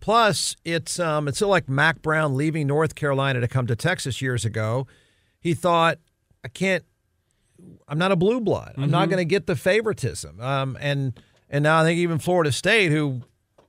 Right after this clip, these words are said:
Speaker 1: years ago was a blue blood, is now realizing, "I gotta be in the S E C."
Speaker 2: It's shocking that they did
Speaker 1: Because it'd
Speaker 2: everything
Speaker 1: been, do you agree with
Speaker 2: people
Speaker 1: this?
Speaker 2: ask.
Speaker 1: I-, if it was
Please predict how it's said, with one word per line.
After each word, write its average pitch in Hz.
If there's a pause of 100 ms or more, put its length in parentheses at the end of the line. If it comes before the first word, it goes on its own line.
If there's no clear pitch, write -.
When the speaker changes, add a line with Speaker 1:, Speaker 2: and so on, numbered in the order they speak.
(140)
Speaker 1:
years 170
ago 147
was 180
a 156
blue 139
blood, 120 (320)
is 143
now 170
realizing, 160
"I 165
gotta 180
be 156
in 151
the 151
S 165
E 175
C." - (400)
Speaker 2:
It's 170
shocking 185
that 110
they 160
did 151 (140)
Speaker 1:
Because 190
it'd -
Speaker 2:
everything 185
Speaker 1:
been, 175
do 165
you 220
agree 214
with 185
Speaker 2:
people 165
Speaker 1:
this? 170
Speaker 2:
ask. 135
Speaker 1:
I-, 120 (160)
if 143
it 214
was 190